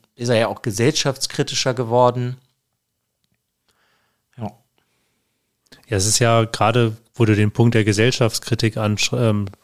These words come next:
Speaker 2: sprichst, ist es auch sehr interessant, weil seine komplette Schaffenszeit ist ja eigentlich zu dieser Taisho-Ära gewesen. Taisho-Ära war von neunzehnhundertzwölf bis neunzehnhundertsechsundzwanzig, also genau in dieser Schaffenszeit von ihm.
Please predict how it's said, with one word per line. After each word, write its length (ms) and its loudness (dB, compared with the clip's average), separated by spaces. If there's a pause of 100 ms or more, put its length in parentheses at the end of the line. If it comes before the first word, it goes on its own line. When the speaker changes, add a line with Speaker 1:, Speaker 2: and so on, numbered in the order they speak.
(120)
Speaker 2:
sprichst, 420 -2
ist 100 2
es 80 0
auch 100 4
sehr 160 2
interessant, 580 0 (720)
weil 140 0
seine 200 2
komplette 360 2
Schaffenszeit 920 2
ist 100 -2
ja 100 -2
eigentlich 240 2
zu 120 0
dieser 400 2
Taisho-Ära 920 -2
gewesen. 520 -8
Taisho-Ära 640 2
war 120 2
von 160 -6
neunzehnhundertzwölf 720 0
bis 200 -2
neunzehnhundertsechsundzwanzig, 1120 0
also 180 0
genau 300 4
in 80 2
dieser 220 -2
Schaffenszeit 720 0
von 200 0
ihm. 240 2